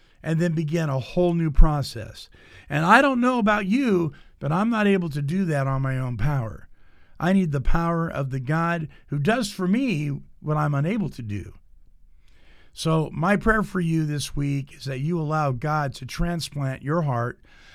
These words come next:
uh, and your emotions and your, your spirit in ways that you simply are unable to do. And trust Him. Trust God and love each other.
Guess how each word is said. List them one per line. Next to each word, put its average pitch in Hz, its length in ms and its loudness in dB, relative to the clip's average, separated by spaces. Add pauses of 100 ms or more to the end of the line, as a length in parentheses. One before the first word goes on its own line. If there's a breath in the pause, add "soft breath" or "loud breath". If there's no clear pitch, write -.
(180 loud breath)
uh, 135 260 -2
and 156 180 -4
your 180 140 0
emotions 131 600 -2
and 175 260 -4
your, 170 300 -6 (160 loud breath)
your 180 160 -2
spirit 120 580 -4 (160 loud breath)
in 147 220 -4
ways 180 480 0
that 160 400 -4
you 175 180 -4
simply 143 600 -4
are 131 180 -4
unable 123 480 -4
to 127 180 -12
do. 110 400 -8
And 139 320 -6
trust - 360 6
Him. - 240 -18 (680 soft breath)
Trust - 320 -2
God 139 400 -2 (480)
and 156 200 -4
love 117 160 -6
each 117 200 -10
other. - 300 -16